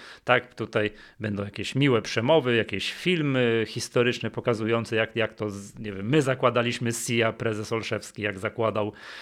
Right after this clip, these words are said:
jak, jak zakładał Boś trzydzieści lat temu. Ja nie dam sobie ręki uciąć za to, co teraz powiem, ale wydaje mi się, że prezes Bosia, prezes Radosław Olszewski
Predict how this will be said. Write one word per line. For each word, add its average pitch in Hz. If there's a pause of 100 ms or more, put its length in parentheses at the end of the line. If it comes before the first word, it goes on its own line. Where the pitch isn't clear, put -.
(180)
jak, 117
jak 113
zakładał 107
Boś 110 (200)
trzydzieści 117
lat 120
temu. 135 (320)
Ja 151
nie 175
dam 208
sobie 180
ręki 180 (160)
uciąć 160
za 160
to, 160
co 147
teraz 139
powiem, 127
ale 139
wydaje 143
mi 160
się, 135
że 127
prezes 135
Bosia, 107
prezes 120
Radosław 120
Olszewski 117